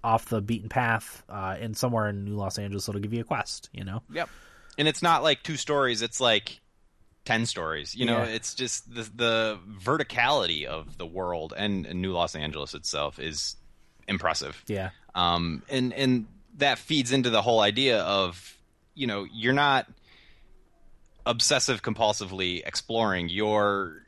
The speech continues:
Speaker 2: organically exploring and
Speaker 1: Yeah.
Speaker 2: going places. And,
Speaker 1: Absolutely.
Speaker 2: you know, you don't, you can't search every nook and cranny.
Speaker 1: <laughs>
Speaker 2: I mean, you
Speaker 1: No.
Speaker 2: could in this game, but it would, you, you'd drive yourself crazy.
Speaker 1: I think the completionist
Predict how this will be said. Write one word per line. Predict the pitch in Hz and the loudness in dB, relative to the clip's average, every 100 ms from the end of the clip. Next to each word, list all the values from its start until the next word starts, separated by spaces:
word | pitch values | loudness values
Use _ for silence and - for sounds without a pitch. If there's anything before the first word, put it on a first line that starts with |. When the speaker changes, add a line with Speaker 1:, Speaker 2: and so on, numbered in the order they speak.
| _ | _
Speaker 2:
organically | 143 107 98 98 98 92 82 78 | 0 0 2 2 2 0 -4 -4
exploring | - - - 85 78 76 | -6 -12 -10 -6 -4 -2
and | 120 | 0
Speaker 1:
Yeah. | 113 | 0
Speaker 2:
going | 80 78 | 0 -4
places. | 76 73 71 76 71 | -8 -12 -12 -12 -10
And, | 67 | -6
Speaker 1:
Absolutely. | - 123 120 | -4 -2 0
Speaker 2:
you | 107 | -2
know, | - - - - - - - - - - - | -4 -14 -20 -20 -20 -20 -20 -20 -20 -20 -6
you | 170 | 0
don't, | 170 196 160 | 4 4 0
you | 175 147 131 - | -6 -6 -14 -6
can't | - 185 151 90 - - - - - - - - - | 2 4 4 0 -6 -20 -20 -20 -20 -20 -16 -16 -14
search | - - 151 - | -6 2 4 4
every | 107 98 98 | 2 2 0
nook | 95 87 | 0 -2
and | 82 | -4
cranny. | 87 82 80 151 - | 0 2 4 2 0
Speaker 1:
<laughs> | |
Speaker 2:
I | - | -6
mean, | 208 208 165 | -6 -6 -6
you | 147 | 2
Speaker 1:
No. | 135 | 6
Speaker 2:
could | 151 | 6
in | 95 78 | 4 0
this | 78 | -4
game, | 85 82 | -4 -4
but | 87 | -4
it | 85 | -6
would, | 107 98 101 | -6 -8 -14
you, | 76 80 - - | -16 -16 -16 -14
you'd | 123 113 | -6 -4
drive | 113 110 | 2 2
yourself | 101 - 85 | 2 0 -2
crazy. | - 82 69 - | -2 -4 -6 0
Speaker 1:
I | 151 | 2
think | 180 233 | 2 0
the | - | 0
completionist | - 156 - 135 143 143 117 110 - | 0 -2 0 2 2 0 -2 -4 -6